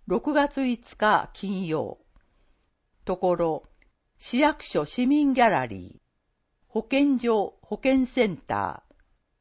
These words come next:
中央図書館。問い合わせ、健康増進課。電話、三九の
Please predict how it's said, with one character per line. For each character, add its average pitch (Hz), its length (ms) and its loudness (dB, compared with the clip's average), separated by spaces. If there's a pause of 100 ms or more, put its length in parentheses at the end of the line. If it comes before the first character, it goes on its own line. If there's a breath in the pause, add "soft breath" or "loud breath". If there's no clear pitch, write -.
中 277 240 -2
央 262 400 2
図 226 160 -6
書 196 160 -6
館。 - 280 -8 (1500)
問 214 280 0
い 190 60 2
合 185 80 4
わ 180 160 2
せ、 - 400 -4 (420)
健 277 200 4
康 247 400 0
増 196 280 0
進 175 360 -8
課。 - 340 -6 (840)
電 175 360 -2
話、 151 320 -2 (320)
三 240 360 2
九 220 340 -4
の 185 380 0